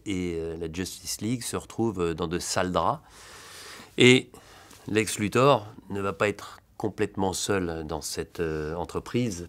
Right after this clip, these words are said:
parce que la dénommée Lulu ne sera jamais très loin. Mais si vous voulez savoir plus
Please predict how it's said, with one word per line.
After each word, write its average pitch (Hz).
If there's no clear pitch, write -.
parce -
que 87
la 95
dénommée 101
Lulu 107
ne -
sera -
jamais 113
très 104
loin. 87
Mais 113
si -
vous 269
voulez 240
savoir 147
plus -